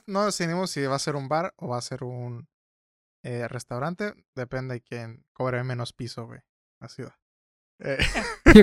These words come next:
Speaker 2: creo que restaurante, güey, porque
Speaker 1: Sí, güey.
Speaker 2: el tema de los bares aquí, complicado,
Speaker 1: Ojo,
Speaker 2: eh,
Speaker 1: ojo.
Speaker 2: complicado.
Speaker 1: Luego sale el gobernador que dice que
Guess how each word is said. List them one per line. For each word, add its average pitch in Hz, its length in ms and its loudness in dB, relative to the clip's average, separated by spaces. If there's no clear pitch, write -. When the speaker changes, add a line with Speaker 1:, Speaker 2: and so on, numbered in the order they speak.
Speaker 2:
creo 196 180 12
que 180 220 12
restaurante, 143 840 8
güey, 131 120 4
porque 123 760 4
Speaker 1:
Sí, 147 80 -2
güey. 123 180 -2
Speaker 2:
el 123 100 -6
tema 147 300 10
de 156 60 10
los 131 200 8
bares 139 340 6
aquí, 139 800 0
complicado, 123 800 4
Speaker 1:
Ojo, 123 180 2
Speaker 2:
eh, 156 380 0
Speaker 1:
ojo. 131 140 2
Speaker 2:
complicado. 123 760 2
Speaker 1:
Luego 143 260 2
sale 147 240 0
el 147 60 0
gobernador 139 580 0
que 151 120 -6
dice 139 280 -4
que 143 540 -6